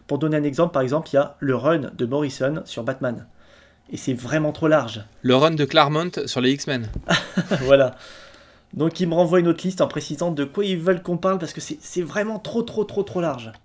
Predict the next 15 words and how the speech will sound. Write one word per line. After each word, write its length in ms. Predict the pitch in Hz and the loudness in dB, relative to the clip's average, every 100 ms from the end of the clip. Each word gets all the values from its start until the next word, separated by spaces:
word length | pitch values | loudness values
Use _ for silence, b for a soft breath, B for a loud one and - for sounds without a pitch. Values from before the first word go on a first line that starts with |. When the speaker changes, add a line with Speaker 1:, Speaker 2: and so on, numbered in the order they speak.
| _ _ _ | _ _ _
Speaker 1:
Et 120 | 196 | 6
aussi 340 | 180 165 185 202 | 6 4 -2 -2
parce 220 | 196 - | -2 0
que 160 | 180 | -2
certains 300 | 170 165 - | -2 -4 -2
des 140 | 147 143 | -2 -2
titres 200 | 180 175 | -6 -8
qu'ils 220 | 147 135 | -8 -4
ont 160 | 131 131 | -4 -2
nommés, 360 | 131 139 165 | 0 2 2
euh, 200 | 135 117 | 2 -2
sont 160 | - 135 | -6 -4
déjà 220 | 135 156 | -4 -2
passés. 340 | - 123 - - | -4 -6 -12 -12
Voilà. 240 | - 110 | -8 -8